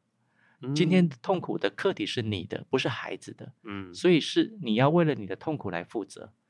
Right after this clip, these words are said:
Speaker 2: 所以谁痛苦谁改变，那么谁改变谁就获益咯，因为你把原本的痛苦转换了以后，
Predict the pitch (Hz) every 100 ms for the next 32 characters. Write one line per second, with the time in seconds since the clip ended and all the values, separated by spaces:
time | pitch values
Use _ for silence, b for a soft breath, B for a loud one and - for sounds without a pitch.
0 | _ - 165 - - 165 165 131 101 101
1 | 131 - 110 107 87 110 95 92 _ _
2 | - 156 127 - _ - - 139 95 117
3 | 110 101 107 104 120 117 107 92 92 _
4 | _ 143 175 156 101 - 87 - 127 117
5 | - 156 139 - - - _ _ _ -
6 | 85 151 165 127 90 117 104